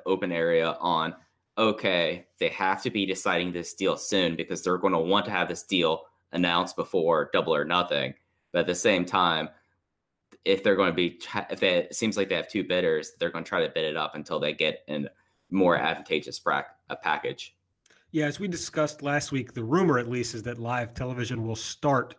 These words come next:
Speaker 2: in October. Uh, not confirmed, but that is the rumor at this point. So, uh, the, the reason of talking about,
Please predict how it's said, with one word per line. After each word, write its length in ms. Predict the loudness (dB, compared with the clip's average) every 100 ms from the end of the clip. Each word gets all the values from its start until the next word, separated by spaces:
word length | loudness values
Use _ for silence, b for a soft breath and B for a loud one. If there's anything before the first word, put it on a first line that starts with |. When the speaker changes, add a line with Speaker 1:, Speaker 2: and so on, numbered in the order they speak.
| -12
Speaker 2:
in 100 | -8
October. 640 | -6 -8 -4 -4 -4 -14 _ _ _ _ _ _ _ _ -20
Uh, 100 | -20 -20 -6
not 260 | -2 -2
confirmed, 460 | -2 -4 -2 -2 -2
but 140 | -2
that 160 | -2 -2
is 120 | -2
the 100 | -4
rumor 340 | -4 -2 -2
at 100 | -4
this 160 | -6 -8
point. 320 | -8 -12 -12
So, 340 | -4 0 0 -4 B B B -8
uh, 220 | -4 -4 -6 -2
the, 180 | 4 4
the 100 | 6
reason 240 | 6 8 6
of 120 | 4
talking 320 | 4 4 4
about, 400 | 2 2 -2 -6